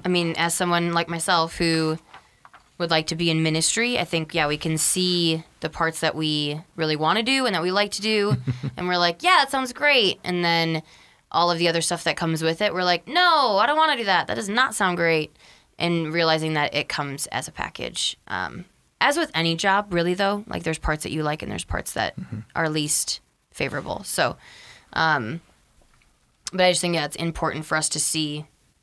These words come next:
Speaker 1: yeah, what does, when that, when that pastor's not responding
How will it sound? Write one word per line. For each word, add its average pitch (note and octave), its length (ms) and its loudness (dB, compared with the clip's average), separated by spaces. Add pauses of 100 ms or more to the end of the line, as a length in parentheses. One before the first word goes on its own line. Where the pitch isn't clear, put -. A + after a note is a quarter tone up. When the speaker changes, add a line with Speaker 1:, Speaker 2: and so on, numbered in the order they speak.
(100)
Speaker 1:
yeah, F#3 100 0
what F3+ 220 2
does, E3 480 0 (920)
when F3 160 0
that, D#3+ 280 2 (100)
when E3+ 140 -4
that D#3+ 200 0
pastor's F3 440 0
not E3 200 0
responding D3+ 720 -2